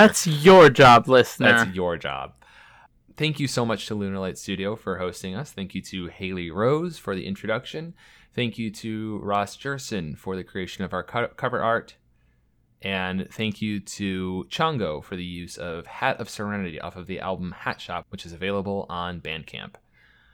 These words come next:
Speaker 2: And with that, I think there's one more thing that we wanna talk about before we close out here today, Ray. Do you wanna, do you wanna take the reins?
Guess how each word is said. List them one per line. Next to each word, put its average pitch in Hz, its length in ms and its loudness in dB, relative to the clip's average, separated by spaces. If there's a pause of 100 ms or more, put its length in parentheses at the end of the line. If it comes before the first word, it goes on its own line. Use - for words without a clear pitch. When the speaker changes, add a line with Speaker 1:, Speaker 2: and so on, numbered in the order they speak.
(580)
Speaker 2:
And 131 600 -4
with 127 240 -8
that, 143 440 6
I 127 40 -4
think 139 180 -10
there's 135 200 -6
one 120 240 -6
more 123 160 -2
thing 110 220 -6
that 104 100 -8
we 104 80 -8
wanna 104 180 -6
talk 104 300 -6
about 101 180 -4
before 98 400 -8
we 98 420 -10 (120)
close 98 320 -6
out 87 180 -6
here 85 160 -12
today, 82 400 -12
Ray. 82 240 -12
Do 87 80 -12
you 95 120 -8
wanna, 95 420 -6 (280)
do - 80 -14
you - 20 -6
wanna 98 120 -6
take 104 160 -8
the 104 80 -8
reins? 123 460 -8